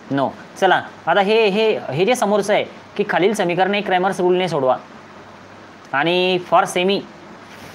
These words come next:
अं, solve the following simultaneous equation by using Cramer's rule.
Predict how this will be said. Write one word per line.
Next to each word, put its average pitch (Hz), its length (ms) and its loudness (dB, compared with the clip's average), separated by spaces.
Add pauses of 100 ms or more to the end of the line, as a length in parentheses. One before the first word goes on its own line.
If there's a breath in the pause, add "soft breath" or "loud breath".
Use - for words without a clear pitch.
(160 loud breath)
अं, 135 280 4 (100)
solve 190 180 4
the 190 160 4
following 190 480 2
simultaneous 180 560 0
equation 180 360 0 (440)
by 175 200 4
using 196 180 2 (100)
Cramer's 180 360 2
rule. 160 140 2